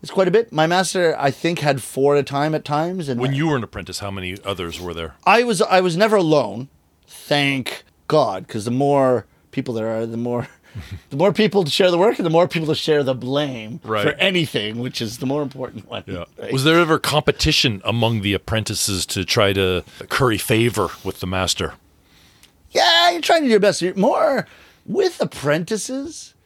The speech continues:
Speaker 1: it's less that and more like a team, like, "Okay,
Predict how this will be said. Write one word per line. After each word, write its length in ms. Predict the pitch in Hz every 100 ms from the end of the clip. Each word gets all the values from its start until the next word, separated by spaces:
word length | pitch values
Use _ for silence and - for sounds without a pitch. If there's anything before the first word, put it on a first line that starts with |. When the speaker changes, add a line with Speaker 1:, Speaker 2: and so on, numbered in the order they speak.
| _ _ _
Speaker 1:
it's 200 | 147 -
less 400 | 143 175 254 -
that 380 | 107 117 120 - _ _ _
and 220 | 131 139 143
more 280 | 165 180
like 460 | 165 147 139 - - _ _
a 60 | -
team, 460 | - 170 170 170 156
like, 260 | 143 135 _ -
"Okay, 360 | 127 160 190